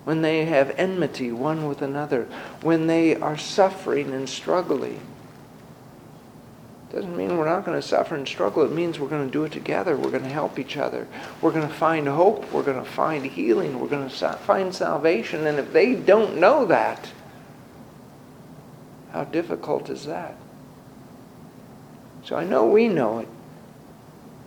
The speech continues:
but we have to take this beyond our knowledge into all our relationships. Doesn't mean we sit somebody down and tell them to get their life in order and say, "This is why you're here."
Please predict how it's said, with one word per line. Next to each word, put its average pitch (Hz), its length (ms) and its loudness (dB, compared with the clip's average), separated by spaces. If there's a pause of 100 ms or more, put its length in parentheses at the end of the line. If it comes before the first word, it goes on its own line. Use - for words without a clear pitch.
(920)
but 151 100 2
we 180 140 6
have 202 140 4
to 165 100 -8
take 180 300 0
this 160 180 -2
beyond 151 580 -2
our 165 220 2
knowledge 110 640 -2 (120)
into 156 260 -4 (120)
all 156 380 6
our 151 280 2
relationships. 147 1200 -4 (1600)
Doesn't - 240 -4
mean 160 220 2
we 135 80 2
sit 170 280 0
somebody 143 440 2
down 139 340 0
and 110 180 -6
tell 139 200 0
them 127 100 -4
to 120 80 -10
get 131 140 0
their 110 120 0
life 135 320 2
in 110 120 -2
order 131 280 2
and 110 160 -4
say, 113 240 4
"This 127 360 0
is 107 120 -8
why 120 180 2
you're 113 160 -2
here." 117 420 -4